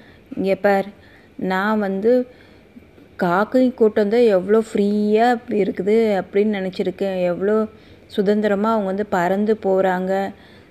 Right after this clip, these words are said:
வேணுங்கிறப்போ போய் உணவு தேடி போய்க்கிறாங்க, மீதி நேரத்துல ஓய்வு எடுத்துக்கிறாங்க, அவங்கள யாருமே டிஸ்டர்ப் பண்றதில்ல, தொந்தரவு பண்றதில்ல.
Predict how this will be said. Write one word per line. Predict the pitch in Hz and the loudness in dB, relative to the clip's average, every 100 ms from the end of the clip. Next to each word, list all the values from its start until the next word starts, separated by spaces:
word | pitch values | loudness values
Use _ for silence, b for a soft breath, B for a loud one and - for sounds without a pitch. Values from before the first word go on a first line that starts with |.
| B | B
வேணுங்கிறப்போ | 180 196 214 220 202 190 - 226 226 | -4 0 2 2 0 -2 0 -2 0
போய் | 196 208 226 | 0 2 2
உணவு | 202 190 208 | 0 0 0
தேடி | 202 196 208 | 0 0 0
போய்க்கிறாங்க, | 202 190 190 190 185 180 185 | -2 -2 -2 -2 -2 -2 -4
மீதி | 185 202 214 214 | -4 -2 -2 -2
நேரத்துல | 196 190 185 190 202 220 220 - B B B - - - - - - - | -2 -2 -4 -2 -2 -2 -4 -18 B B B -20 -20 -20 -20 -20 -16 -2
ஓய்வு | 190 214 220 | 2 4 4
எடுத்துக்கிறாங்க, | 208 190 190 180 180 175 175 180 180 - B B B - | 2 0 -4 -2 -2 -2 -2 -2 -4 -8 B B B -4
அவங்கள | 175 180 190 180 | -2 0 2 4
யாருமே | 175 165 175 202 233 214 214 240 | 4 2 2 2 2 2 2 0
டிஸ்டர்ப் | 196 - 220 214 | -2 -2 -2 -2
பண்றதில்ல, | 202 185 190 190 185 | -2 -2 -2 -2 -2
தொந்தரவு | 180 185 190 208 202 | -2 -2 -2 -2 0
பண்றதில்ல. | 196 180 185 185 180 | -4 -2 -2 -2 -2